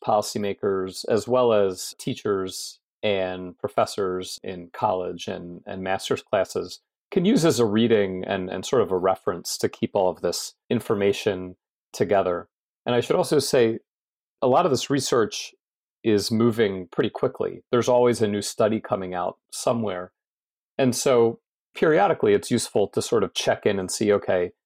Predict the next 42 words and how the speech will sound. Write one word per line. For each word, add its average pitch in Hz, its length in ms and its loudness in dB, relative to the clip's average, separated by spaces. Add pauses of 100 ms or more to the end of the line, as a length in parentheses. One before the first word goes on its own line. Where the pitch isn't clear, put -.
(140)
you 113 80 -2
know, 101 120 2
what's 135 200 0
the 127 80 -2
frontier 107 640 2
of 87 140 -2
the 98 120 0
research 95 480 -4
on 90 260 -4 (320)
identifying 92 960 -2 (100)
teachers 90 560 -6
and 90 120 -8
improving 98 480 -6
teacher - 320 -4
effectiveness? - 840 -8
And 92 280 -6 (500)
hopefully 135 600 2
this - 280 0
will 104 380 2 (500)
get 113 220 0
people 113 260 0
up 101 160 -2
to - 80 -14
speed 113 440 -2
and, 101 320 -2
and 101 180 -6
give 95 120 -4
a 92 40 -4
sense - 460 -6
of 101 180 -6
all 95 180 2
of 90 120 -4
the 98 100 -4
new 92 460 -6 (200)
and 98 160 -8
important 92 420 -6
research 98 460 -6
that's - 160 -10
out 98 200 -2
there 87 160 -4
on 85 100 -10
teachers. - 540 -12